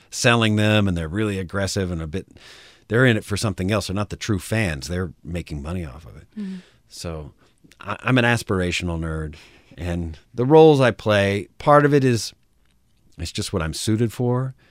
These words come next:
Speaker 1: And part of it is you get cast in what you do mostly. You know,
Speaker 2: Mm.
Speaker 1: people know you from a thing. So when they're casting a thing, they go, "Oh, get that guy." I, I always felt like that early on. They're like, "Well,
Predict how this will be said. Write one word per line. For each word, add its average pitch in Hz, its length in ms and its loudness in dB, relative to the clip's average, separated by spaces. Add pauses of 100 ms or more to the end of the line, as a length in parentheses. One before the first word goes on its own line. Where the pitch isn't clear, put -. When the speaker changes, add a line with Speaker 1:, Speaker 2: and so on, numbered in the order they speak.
(440)
Speaker 1:
And 92 300 -4
part 107 240 0
of 98 80 -2
it 101 140 -2
is 95 320 -6 (320)
you 120 180 0
get - 320 -2
cast 156 480 -2
in 127 160 0
what 120 300 -4
you 110 320 -4 (500)
do 113 300 2
mostly. 71 720 -8 (140)
You 92 100 -8
know, 101 200 -4
Speaker 2:
Mm. 85 120 -14
Speaker 1:
people 123 280 -2
know 110 240 4
you 120 140 4
from 123 200 0
a - 40 0
thing. 131 460 0 (240)
So - 140 0
when 107 100 0
they're 104 100 0
casting 117 440 0
a - 20 -2
thing, 110 160 -2
they 104 100 -2
go, 110 220 -2
"Oh, 151 120 -4
get 185 240 -8
that 175 200 -4
guy." 135 540 -4 (1120)
I, - 240 -4
I - 20 2
always 156 260 0
felt 151 280 -4
like 110 140 -4
that 98 160 -4
early 107 300 -2
on. 101 140 -2
They're 90 140 -8
like, 90 280 -10
"Well, 131 360 -8